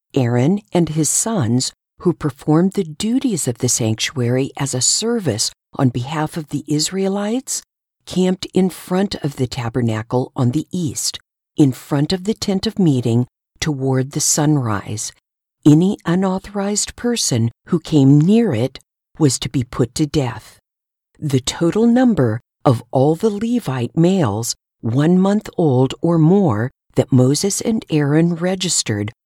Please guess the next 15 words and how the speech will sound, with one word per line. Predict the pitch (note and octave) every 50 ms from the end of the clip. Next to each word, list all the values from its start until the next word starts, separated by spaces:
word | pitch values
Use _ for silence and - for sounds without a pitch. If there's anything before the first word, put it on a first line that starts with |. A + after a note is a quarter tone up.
| _ _ _
by | - B2+ C3+ D3+
their | D#3 - F3+ F3+
clans | F3 - - - E3+ D#3 D3+ D#3+ E3+ F#3+ A3 A#3 - - - _
at | - C3+ -
the | - C3
Lord's | B2+ C#3 C#3+ C#3+ D3+ D3 -
command | - - F3+ E3 D3+ D3+ D3+ D#3 D#3+ E3+ F#3 A3 C4 - - _ _ _ _ _ _ -
was | C3+ B2 - -
twenty-two | - - - - C#3 B2 - D#3 D#3 - - - D#3+ D#3+
thousand. | - - C#3 B2+ A#2 A2 A2 G2+ - F#2+ D#2 - B2 - - _ _ _ _ _ _ _ _ _ _ _ _ _ _ _ _ _ _ _ _
The | - F#3
Lord | F3+ F3+ F#3 G3 A3 A#3 A3+ -
told | - - - E3 D#3+ D#3+ D#3+ - -
Moses, | D3+ C#3+ C3+ C3+ C3+ - - A#2 - - - - - _ _ _ _ _ _ _
"Register | - B2 C3+ D3 D3+ D3+ - G3 F#3+ - - - A3 G#3+